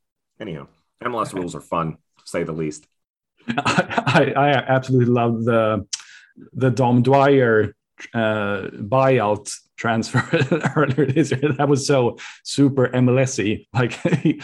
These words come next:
Speaker 2: <laughs> trading a player so they can buy out his contract for you. <laughs>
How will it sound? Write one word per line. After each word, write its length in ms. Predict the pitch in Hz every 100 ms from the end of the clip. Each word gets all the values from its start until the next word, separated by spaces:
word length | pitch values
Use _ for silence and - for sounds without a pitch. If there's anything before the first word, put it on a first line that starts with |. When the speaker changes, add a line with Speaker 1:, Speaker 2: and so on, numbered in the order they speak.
| -
Speaker 2:
<laughs> 560 | - - - 139 - -
trading 400 | - 151 151 143
a 60 | 135
player 420 | 131 123 123 120
so 160 | 127
they 260 | 123 131 131
can 200 | 135 120
buy 240 | 123 123
out 300 | 123 131 123
his 180 | - 113
contract 460 | - 127 123 110 104
for 240 | - 131
you. 380 | 123 110 -
<laughs> 40 | 139